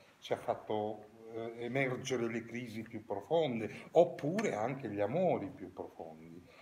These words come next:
Quindi questo raccontiamo, raccontiamo quello che la pandemia, l'epidemia ha comportato per gli uomini, e lo facciamo con, con molto divertimento, si ride, si rif-, ci si,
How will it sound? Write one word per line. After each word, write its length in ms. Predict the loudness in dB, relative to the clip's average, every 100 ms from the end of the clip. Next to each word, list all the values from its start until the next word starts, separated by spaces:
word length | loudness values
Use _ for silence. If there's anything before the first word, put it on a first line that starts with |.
| -6
Quindi 240 | 0 0 0
questo 580 | 0 0 0 0 0
raccontiamo, 800 | 2 2 2 -2 -2 -4 -4 -2
raccontiamo 800 | 0 0 -2 -6 0 0 0 -2 -4 -18 -4
quello 240 | 0 2
che 460 | 2 2 2 -2 -14 -20 -20 _ -6
la 500 | 2 6 4 2 -10 4
pandemia, 880 | 6 6 4 0 0 -2 -2 0
l'epidemia 1200 | 0 -2 -4 -6 -4 -2 0 2 2 0 -6 -16 0
ha 140 | 0
comportato 800 | 2 0 2 0 2 2 2 -2
per 160 | -6
gli 80 | -6
uomini, 440 | -8 -8 -6 -8 -4
e 80 |
lo 120 | -2 0
facciamo 420 | 0 0 0 2
con, 460 | 0 2 0 -2 -8 -20 -18
con 200 | 0 4
molto 280 | 6 6 4
divertimento, 840 | 0 0 0 -2 -8 -6 -6 -6 -8
si 240 | -8 -8
ride, 680 | -6 -6 -6 -6 -6 -6 -10
si 500 | -16 -18 -16 -10 -8
rif-, 320 | -8 -8 -12 -14
ci 140 | -14
si, 200 | -10 -12